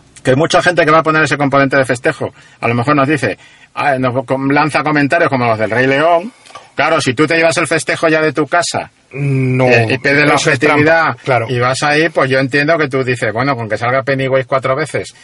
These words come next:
Speaker 1: y sale porque son dos horas cuarenta y nueve, y con que estén estos y tal", y a mí me encanta porque, eh, es una película que me ha marcado porque yo era, cuando la vi era más joven, pero ahora han pasado, ¿cuánto ha pasado? Dos años, tal.
Speaker 2: Sí.
Speaker 1: Eh, es una,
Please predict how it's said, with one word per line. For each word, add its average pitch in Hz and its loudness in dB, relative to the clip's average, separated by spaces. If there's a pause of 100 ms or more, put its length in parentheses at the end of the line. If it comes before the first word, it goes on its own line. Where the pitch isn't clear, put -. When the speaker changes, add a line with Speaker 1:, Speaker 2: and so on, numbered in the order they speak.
(180)
Speaker 1:
y 107 -8
sale 139 0
porque 104 -4
son 113 -2
dos 120 -2
horas 131 0
cuarenta 127 -2
y 127 0
nueve, 131 -2 (300)
y 123 -2
con 127 -4
que 127 0
estén 143 -4
estos 135 -4
y 120 -6
tal", 147 -2
y 139 0
a 123 0
mí 131 -4
me 147 -2
encanta 147 -2
porque, 127 -2 (320)
eh, 135 0
es 143 -6
una 160 0
película 160 -2
que 156 -4
me 156 -2
ha 156 0
marcado 160 0
porque 156 0
yo 147 0
era, 156 -2
cuando 147 -4
la 143 0
vi 156 -2
era 165 0
más 156 -4
joven, 170 0
pero 151 -2
ahora 151 0
han 151 -6
pasado, 156 -4 (320)
¿cuánto 131 -2
ha 131 -2
pasado? 151 0
Dos 135 0
años, 165 -2
tal. 170 0 (140)
Speaker 2:
Sí. 180 -2
Speaker 1:
Eh, 139 0
es 156 -4
una, 175 -4